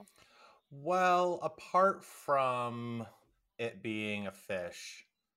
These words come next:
like, I know there's a famous sturgeon out there, but I can't think of who it is.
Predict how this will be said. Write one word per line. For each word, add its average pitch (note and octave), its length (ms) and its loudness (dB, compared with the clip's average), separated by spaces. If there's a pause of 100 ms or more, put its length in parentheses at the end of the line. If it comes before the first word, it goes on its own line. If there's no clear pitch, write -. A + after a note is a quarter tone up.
(480)
like, G#2 480 0 (1300)
I A2+ 140 -2
know B2 140 -2
there's B2 220 -2
a A2+ 60 -8
famous G2 340 -4
sturgeon F#2+ 440 -6
out F2 180 -8
there, E2+ 140 -6
but E2+ 120 -8
I F#2 60 -6
can't F#2+ 280 -10
think F#2 180 -12
of F2 120 -12
who D#2 160 -12
it D#2 140 -12
is. D#2 440 -12